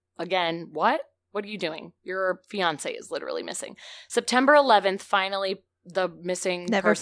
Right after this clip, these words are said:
Speaker 2: forget.
Speaker 1: report is filed. Yeah, it's like, this was the big day when, like, everyone really jumped on it and was like, "Oh shit, like, she is missing. He came home.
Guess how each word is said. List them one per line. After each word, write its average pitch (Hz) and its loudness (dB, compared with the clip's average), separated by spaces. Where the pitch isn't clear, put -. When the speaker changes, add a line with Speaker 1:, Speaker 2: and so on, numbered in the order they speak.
Speaker 2:
forget. 202 4
Speaker 1:
report 175 0
is 170 -4
filed. 151 -4
Yeah, 175 0
it's - -8
like, 175 -2
this 185 0
was 180 -6
the 175 -2
big 165 0
day 160 2
when, 156 -4
like, 151 -6
everyone 170 0
really 156 -4
jumped 175 2
on 156 2
it 156 -2
and 147 -8
was 143 -8
like, 147 -6
"Oh 165 0
shit, 160 0
like, 156 -6
she 214 -2
is 190 2
missing. 175 -2
He 233 -2
came 214 2
home. 170 0